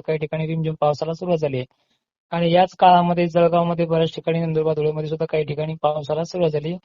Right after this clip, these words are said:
आणि ही जी सुरुवात आहे, आजची जर गोष्ट विचारात घेतली तर मध्यरात्री किंवा संध्याकाळपर्यंत तर अकोला, अमरावती, बुलढाणा,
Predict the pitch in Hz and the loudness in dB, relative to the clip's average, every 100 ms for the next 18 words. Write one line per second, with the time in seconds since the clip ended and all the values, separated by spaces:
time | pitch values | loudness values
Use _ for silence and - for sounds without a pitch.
0 | _ _ _ _ _ - 180 180 185 196 | _ _ _ _ _ -2 0 2 2 2
1 | 214 208 185 180 170 165 156 165 - - | 2 6 4 6 4 4 4 4 0 -2
2 | 175 180 175 180 180 175 180 170 185 - | 2 2 2 -2 -2 2 4 4 0 -2
3 | 160 147 165 170 165 170 170 170 175 180 | -6 -2 -2 0 0 2 2 2 -2 -2
4 | 185 190 170 165 165 165 170 170 156 151 | -2 -2 0 2 2 2 2 2 0 -4
5 | - _ _ _ _ _ - 180 190 - | -6 _ _ _ _ _ 4 6 6 2
6 | 175 180 180 185 180 175 175 170 190 180 | -2 2 6 8 8 6 4 4 2 -2
7 | 180 151 151 170 185 | -2 0 0 0 0